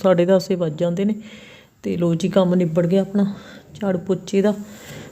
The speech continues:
ਤੇ ਨਾਲੇ ਕੱਪੜਿਆਂ ਦਾ ਸੁੱਕ ਗਏ, ਸਾਢੇ ਦਸ ਵੱਜ ਗਏ। ਹੁਣ ਤਾਂ ਉੱਥੇ ਮੰਜਾ ਡਾਇਆ ਕਰੋ ਧੁੱਪੇ, ਉਹ ਸਾਹਮਣੇ ਥੋੜ੍ਹੀ ਥੋੜ੍ਹੀ ਧੁੱਪ ਆਉਂਦੀ ਆ।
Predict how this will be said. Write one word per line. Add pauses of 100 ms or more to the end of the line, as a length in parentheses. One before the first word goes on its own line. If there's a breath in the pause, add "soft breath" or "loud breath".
(160)
ਤੇ
ਨਾਲੇ
ਕੱਪੜਿਆਂ
ਦਾ
ਸੁੱਕ
ਗਏ,
ਸਾਢੇ
ਦਸ
ਵੱਜ
ਗਏ।
ਹੁਣ
ਤਾਂ
ਉੱਥੇ
ਮੰਜਾ
ਡਾਇਆ
ਕਰੋ
ਧੁੱਪੇ,
ਉਹ
ਸਾਹਮਣੇ
ਥੋੜ੍ਹੀ
ਥੋੜ੍ਹੀ
ਧੁੱਪ
ਆਉਂਦੀ
ਆ।